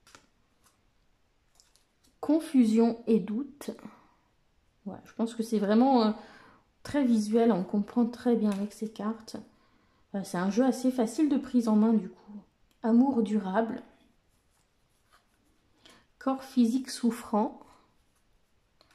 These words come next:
Ex-partenaire. Rupture. Période de stagnation. Donc, euh, voilà, on est, euh, on est dans une impasse, hein, on est face à un mur.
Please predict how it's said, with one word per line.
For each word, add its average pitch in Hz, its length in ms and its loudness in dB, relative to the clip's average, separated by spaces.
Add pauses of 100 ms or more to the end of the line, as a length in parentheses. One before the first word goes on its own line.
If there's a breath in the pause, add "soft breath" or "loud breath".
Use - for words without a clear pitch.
(480 soft breath)
Ex-partenaire. 233 1200 -2 (2000 loud breath)
Rupture. 247 1080 -2 (2250 soft breath)
Période 226 500 2
de 208 80 2
stagnation. 220 840 0
Donc, 202 280 -2
euh, - 120 -10 (120)
voilà, - 320 -6
on 101 80 -2
est, - 220 -4
euh, - 40 -10 (760 soft breath)
on 214 80 4
est 226 80 6
dans 233 100 8
une 233 220 8
impasse, 226 440 2
hein, 214 160 0
on 196 60 -2
est 185 80 -4
face 254 340 -4
à 214 40 0
un 180 160 -4
mur. 214 420 0